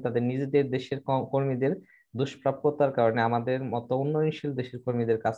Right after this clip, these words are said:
করার সুযোগ দেয়। আমাদের দেশের কর্মীরা বিশ্বমানের। বর্তমানে আমাদের দেশের প্রোগ্রামার সহ অনেক আইসিটি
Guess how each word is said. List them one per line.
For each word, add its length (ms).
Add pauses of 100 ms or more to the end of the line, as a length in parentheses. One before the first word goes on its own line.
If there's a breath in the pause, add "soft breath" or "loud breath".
করার 160
সুযোগ 300 (100)
দেয়। 140 (500 soft breath)
আমাদের 500
দেশের 300
কর্মীরা 400
বিশ্বমানের। 580 (560)
বর্তমানে 400
আমাদের 420
দেশের 320 (100)
প্রোগ্রামার 460
সহ 260 (200)
অনেক 280 (480 loud breath)
আইসিটি 420